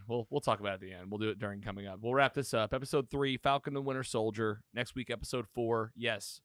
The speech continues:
uh, Florence Kansu-, Kasumba returns to the M B, M C U as Io. So if you don't remember from Black Panther,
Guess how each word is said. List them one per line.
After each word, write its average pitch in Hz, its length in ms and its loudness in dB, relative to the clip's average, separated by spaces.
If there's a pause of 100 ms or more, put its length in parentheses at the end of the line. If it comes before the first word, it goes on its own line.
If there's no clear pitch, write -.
uh, 101 360 -2 (360)
Florence 165 440 2
Kansu-, 127 580 -4 (600)
Kasumba 120 640 0 (400)
returns 139 380 0
to 131 40 -8
the 135 140 -2
M 123 120 -2
B, 110 140 -4 (320)
M 131 140 -2
C 127 160 -8
U 110 180 -2
as 101 200 -4 (120)
Io. 107 460 0 (1160)
So 104 100 -6
if 98 80 -6
you - 40 -2
don't 117 180 0
remember 117 280 2
from 110 160 -4
Black 113 300 -2
Panther, 135 480 2